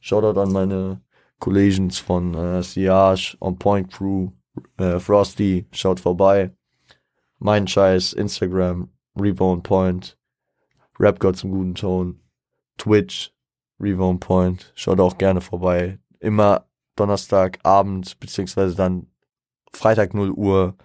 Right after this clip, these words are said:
hören wir uns, ähm, Releases an. Sonst sind wir da auch immer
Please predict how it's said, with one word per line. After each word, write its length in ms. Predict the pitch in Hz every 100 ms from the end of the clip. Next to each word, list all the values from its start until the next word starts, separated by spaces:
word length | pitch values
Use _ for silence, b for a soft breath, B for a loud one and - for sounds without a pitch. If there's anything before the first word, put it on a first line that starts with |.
| b b b -
hören 180 | 104
wir 60 | 98
uns, 260 | 92 - -
ähm, 720 | 95 90 90 90 87 90 - -
Releases 560 | 98 95 101 95 92
an. 380 | 92 95 90 185 _ _ _ _ _ _ _ _ _ _ _ _ _ - -
Sonst 520 | - 98 92 92 -
sind 220 | 95 98
wir 80 | 92
da 80 | 90
auch 200 | 90 -
immer 360 | 92 90 82